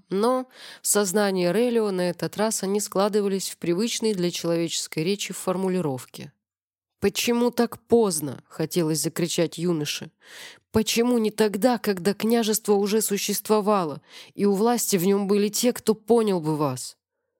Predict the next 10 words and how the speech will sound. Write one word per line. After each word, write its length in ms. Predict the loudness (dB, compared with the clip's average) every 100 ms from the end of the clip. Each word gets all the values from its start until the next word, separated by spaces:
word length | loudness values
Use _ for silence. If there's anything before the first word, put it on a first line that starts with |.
| _ _ _ _ _
"Мы 300 | -2 2 2
ждали, 520 | 2 0 2 2 -2
когда 420 | -2 0 0 0 0
придёт 440 | 0 0 0 -2
время", 540 | -2 0 0 -4 -10 -16 _
услышал 580 | -4 -2 -2 -2 -2 -2
он 200 | -2 -2
печальный 560 | -4 -6 -2 0 0 -2
ответ 400 | -4 -4 -4 -2
Райны. 460 | -4 -2 -4 -8